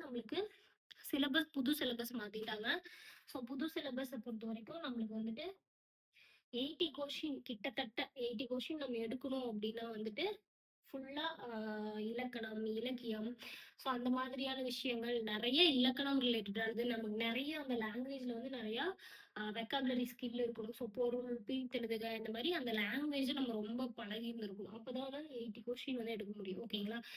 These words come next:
So இது இப்படி மாத்திட்டாங்க. இதுக்கு முன்னாடி எப்படின்னா, இலக்கணமும் நம்ம படிக்கணும் தான், புரிஞ்சு படிக்கணும். அப்பதான் ஒரு பத்து, இருபது கொஸ்டின் வரும், ஆ, ஆன்சர் பண்ணுவோம். ஓகே, அதுவும் வந்து ஒரே பேட்டர்ன்ல வரும்.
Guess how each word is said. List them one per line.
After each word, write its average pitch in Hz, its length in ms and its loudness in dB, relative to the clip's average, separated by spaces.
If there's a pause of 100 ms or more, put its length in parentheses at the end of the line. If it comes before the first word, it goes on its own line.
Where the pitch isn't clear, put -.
(240)
So 320 180 0
இது 262 180 -2
இப்படி 247 100 2
மாத்திட்டாங்க. 269 580 0
இதுக்கு 285 260 -4
முன்னாடி 311 260 2
எப்படின்னா, 262 360 0 (540)
இலக்கணமும் 339 560 6
நம்ம 247 300 4
படிக்கணும் 285 340 2
தான், 269 220 2
புரிஞ்சு 247 300 0
படிக்கணும். 247 460 2
அப்பதான் 277 260 2
ஒரு 311 180 4
பத்து, 247 280 0
இருபது 226 300 0
கொஸ்டின் 277 280 -2
வரும், 233 400 -2 (520)
ஆ, 240 320 2
ஆன்சர் 262 260 -4
பண்ணுவோம். 240 380 2
ஓகே, 254 160 -2
அதுவும் 240 480 0
வந்து 311 200 -2
ஒரே 247 300 4
பேட்டர்ன்ல 220 460 0
வரும். 208 260 -2